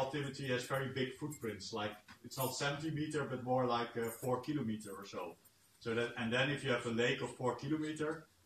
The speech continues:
there are not so many of them. Uh, and that means that most of the time you get a kind of mix of mountains and lake.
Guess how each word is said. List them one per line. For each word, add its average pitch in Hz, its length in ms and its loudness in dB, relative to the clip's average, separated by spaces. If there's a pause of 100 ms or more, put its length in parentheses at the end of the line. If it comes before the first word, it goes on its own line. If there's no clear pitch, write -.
(340)
there 117 100 2
are 113 100 2
not 120 180 0
so 123 160 0
many 127 280 2
of 147 160 -4
them. 143 300 -2 (500)
Uh, 120 400 2
and 120 140 0
that 120 120 2
means 131 200 0
that 120 160 -2
most 123 240 2
of 127 80 -4
the - 60 -10
time 127 260 2
you 120 60 0
get 120 200 0
a - 40 -8
kind 117 240 0
of 104 100 -4
mix 123 300 -2
of 113 120 -6
mountains 120 540 4
and 107 100 -4
lake. 104 280 0